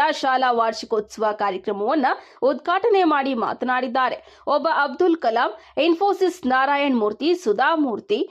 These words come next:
ಸಾಮಾನ್ಯ ಕುಟುಂಬದಿಂದ ಬಂದು ಇತಿಹಾಸವನ್ನ ಸೃಷ್ಟಿಸಿದ್ದಾರೆ. ಹಾಗಾಗಿ ಬಾಲ್ಯದಲ್ಲಿ ಮಕ್ಕಳ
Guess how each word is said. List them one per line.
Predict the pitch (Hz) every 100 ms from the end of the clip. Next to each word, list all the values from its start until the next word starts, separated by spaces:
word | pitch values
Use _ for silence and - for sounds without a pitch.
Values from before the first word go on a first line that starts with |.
| - _
ಸಾಮಾನ್ಯ | - 339 403 427 415 359
ಕುಟುಂಬದಿಂದ | 403 240 220 220 294 254 214
ಬಂದು | 226 196 190 269
ಇತಿಹಾಸವನ್ನ | 269 196 226 247 262 285 302 262 240 240 -
ಸೃಷ್ಟಿಸಿದ್ದಾರೆ. | - - 233 - 220 254 233 - - - -
ಹಾಗಾಗಿ | 247 311 349 392
ಬಾಲ್ಯದಲ್ಲಿ | 285 277 302 359 370 349
ಮಕ್ಕಳ | 349 294 269 294